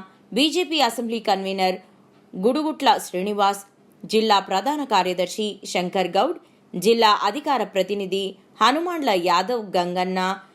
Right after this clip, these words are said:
బాన్సువాడ అర్బన్ అధ్యక్షులు తృప్తి ప్రసాద్, లక్కపల్లి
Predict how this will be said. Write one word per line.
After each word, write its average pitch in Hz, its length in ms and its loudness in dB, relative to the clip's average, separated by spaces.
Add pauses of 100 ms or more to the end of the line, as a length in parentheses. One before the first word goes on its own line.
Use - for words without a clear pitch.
(180)
బాన్సువాడ 262 580 2 (280)
అర్బన్ 220 300 -2 (120)
అధ్యక్షులు 196 480 -2 (500)
తృప్తి 240 420 2
ప్రసాద్, 190 460 2 (460)
లక్కపల్లి 247 600 2